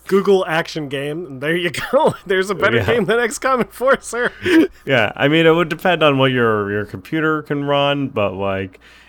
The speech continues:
Speaker 2: if you wanna play, like, a game where you're just blowing stuff up and killing aliens, uh, you can play, I mean, like, Just Cause is a great game. You're not killing aliens in Just Cause, but
Speaker 1: The question, though, Seth,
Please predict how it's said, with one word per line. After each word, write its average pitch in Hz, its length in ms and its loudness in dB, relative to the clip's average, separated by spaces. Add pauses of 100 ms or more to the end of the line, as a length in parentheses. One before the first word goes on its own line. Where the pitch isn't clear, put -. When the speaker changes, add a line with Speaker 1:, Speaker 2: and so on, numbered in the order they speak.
Speaker 2:
if 104 160 -12
you 104 80 -6
wanna 110 260 0
play, 113 320 0
like, 107 300 -2
a 98 180 -4
game 117 260 -2
where 120 120 -2
you're 107 80 -6
just 101 180 -10
blowing 117 340 -2
stuff 117 320 -4
up 117 320 -2
and 101 460 -8 (220)
killing 117 320 -2
aliens, 127 760 -2
uh, 101 580 -6
you 110 180 -10
can 101 480 -12 (120)
play, 101 580 -6 (440)
I - 40 -16
mean, 92 180 -16 (160)
like, - 200 -16
Just - 260 -12
Cause 107 340 -6
is 95 160 -16
a 101 80 -16 (380)
great 101 260 -8
game. 101 220 -12
You're 110 120 -4
not 131 120 2
killing 110 240 -4
aliens 98 400 -4
in 92 80 -12
Just 98 260 -12
Cause, - 320 -12
but - 280 -14
Speaker 1:
The 165 120 -4
question, 196 480 -4
though, 135 140 -8
Seth, 107 420 -14